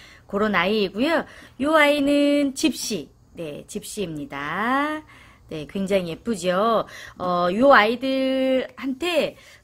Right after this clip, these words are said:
또 예쁘게 또 새 집을 지어줄 아이들을 골라봤는데, 어, 피치스 웨이브는 오늘은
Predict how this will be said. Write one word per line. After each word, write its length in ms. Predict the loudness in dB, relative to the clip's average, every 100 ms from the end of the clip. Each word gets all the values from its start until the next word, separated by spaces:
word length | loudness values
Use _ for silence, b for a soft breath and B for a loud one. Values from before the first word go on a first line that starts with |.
| -6
또 100 | 0
예쁘게 1300 | 0 -2 -6 2 2 4 2 2 0 0 -2 -4
또 220 | -4 -2 -2
새 180 | -2 -4
집을 320 | 0 2 0
지어줄 420 | 0 0 0 0
아이들을 920 | 0 0 0 2 2 0 0 0 -2
골라봤는데, 960 | 0 4 4 4 -2 -2 0 2 2 -2 B B B B -12
어, 260 | -8 -6 -8
피치스 360 | -10 -10 -4
웨이브는 1000 | 2 2 2 2 4 6 6 6 4 2
오늘은 500 | 0 -6 -4 -4 -6